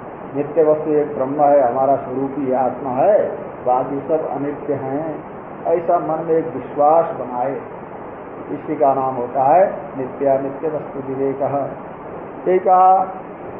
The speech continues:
अयम एव नित्यानित्य वस्तु विवेक, यही है नित्यानित्य वस्तु विवेक, इससे अतिरिक्त ना यही चीज है।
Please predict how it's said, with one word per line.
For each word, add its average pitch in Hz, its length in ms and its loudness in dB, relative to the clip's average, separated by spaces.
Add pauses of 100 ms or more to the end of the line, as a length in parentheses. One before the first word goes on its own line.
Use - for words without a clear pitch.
अयम 196 320 6
एव 208 220 6
नित्यानित्य 185 680 4
वस्तु 175 260 2
विवेक, 180 320 2
यही 202 380 6
है 233 100 8
नित्यानित्य 190 600 2
वस्तु 156 260 0
विवेक, 110 300 -8 (460)
इससे 147 200 -2
अतिरिक्त 175 400 4
ना 180 120 4
यही 175 240 2
चीज 175 260 -2
है। - 80 -8